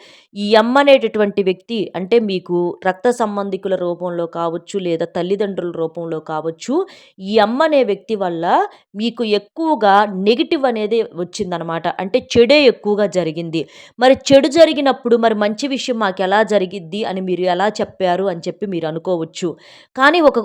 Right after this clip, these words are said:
ఒకటి గుర్తుంచుకోండి, ఒక మిత్రుడు వల్ల మనం బాగుపడకపోవచ్చు, కానీ ఒక శత్రువు వల్ల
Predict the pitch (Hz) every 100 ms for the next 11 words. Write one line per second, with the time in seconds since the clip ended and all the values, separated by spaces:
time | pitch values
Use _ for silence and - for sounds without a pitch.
0 | - 202 214 185 202 294 269 - 214 190
1 | 202 277 392 392 - _ 214 254 220 220
2 | - 339 359 330 254 233 220 202 185 170
3 | 190 208 233 202 185 185 170 165 165 -
4 | 175 165 160 208 349 392 - _ 202 240
5 | 233 - 254 - 349 285 247